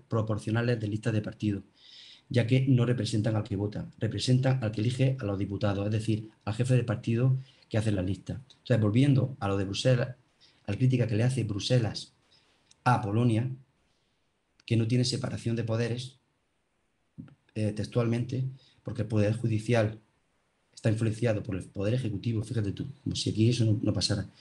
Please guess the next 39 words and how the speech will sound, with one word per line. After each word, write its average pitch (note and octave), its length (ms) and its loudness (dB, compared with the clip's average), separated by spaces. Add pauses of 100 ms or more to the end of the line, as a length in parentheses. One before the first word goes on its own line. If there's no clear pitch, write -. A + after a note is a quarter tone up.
(180)
Entonces, B2+ 300 4
el C3 60 4
segundo C#3+ 380 4
requisito B2+ 460 4
esencial B2 540 2 (220)
de A2 100 0
la G#2+ 80 4
democracia A#2+ 680 2 (520)
es B2+ 420 2
la G2+ 140 0
separación G#2 560 2
de B2+ 80 4
los G2+ 100 -4
poderes G#2+ 360 -2 (420)
estatales. G#2 500 -4 (600)
Donde A2+ 240 6
no C#3+ 180 6
hay C3+ 320 2
elecciones C3 380 0
separadas, B2+ 480 -2 (260)
para A2 160 -4
el G#2+ 60 -6
poder A#2 260 -2
legislativo A#2 680 -4
y B2 80 -4
para G#2+ 160 -2
el G#2 60 -4
ejecutivo B2+ 600 0 (260)
hay A#2+ 120 0
un A2+ 60 0
solo A2 360 -4
poder. F#2+ 300 -8 (580)
Y B2+ 80 4
no C3 180 6
puede B2+ 200 4
haber B2+ 340 0
libertad A2 420 0
donde G#2+ 460 -2
hay, A#2 360 -2